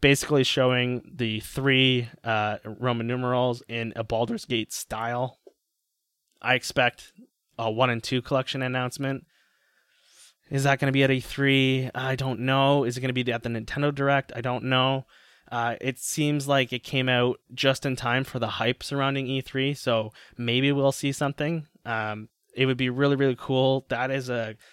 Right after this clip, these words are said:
a great original C R P G. Lots of cult fans on that one, and it would definitely be a popular release. All right,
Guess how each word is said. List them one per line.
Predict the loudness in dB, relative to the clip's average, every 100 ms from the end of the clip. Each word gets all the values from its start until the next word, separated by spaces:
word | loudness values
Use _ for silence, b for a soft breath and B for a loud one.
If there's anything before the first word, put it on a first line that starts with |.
| b b
a | -12
great | -8 -4 0 0 0
original | -4 -2 -2 -2 -4 -6
C | -6 -4
R | -2 -2
P | -6 -6
G. | -4 -4 -4 -10 b b b
Lots | -2 2 2 2 0
of | 0 0 -6 -16
cult | -6 -2 -2
fans | -4 -4 -2 -2 -2
on | -2 -2
that | -2 -2
one, | -4 -6 -8 -10
and | -8 -6 -6 -8 -12
it | -10 -6
would | -6 -2
definitely | -2 -2 -6 -6
be | -4
a | -4
popular | -6 -8 -8 -8 -8
release. | -8 -6 -6 -8 -12 -20 _ _ _ _ _ _ -16 -16 _ _ _ _ -10 -10 _ _ _ _ _ _ -6
All | -2 0 0
right, | 2 2 0